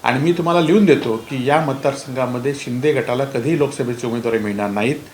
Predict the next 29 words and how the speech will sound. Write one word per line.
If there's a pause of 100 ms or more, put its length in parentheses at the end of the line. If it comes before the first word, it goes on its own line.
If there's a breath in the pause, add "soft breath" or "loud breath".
(340 loud breath)
आणि
उदय
सामंत
आणि
दीपक
केसरकर
येणाऱ्या
विधानसभेमध्ये
भाजपच्या
चिन्हावर
निवडणूक
लढवतील (460 loud breath)
हे
सिद्ध
या
ठिकाणी
आहे. (640 loud breath)
त्याचबरोबर (560 loud breath)
भारतीय
जन-,
जनता
पार्टीचे,
अ,
नारायण
राणेंनी
काल
स्टेटमेंट
दिलं
होतं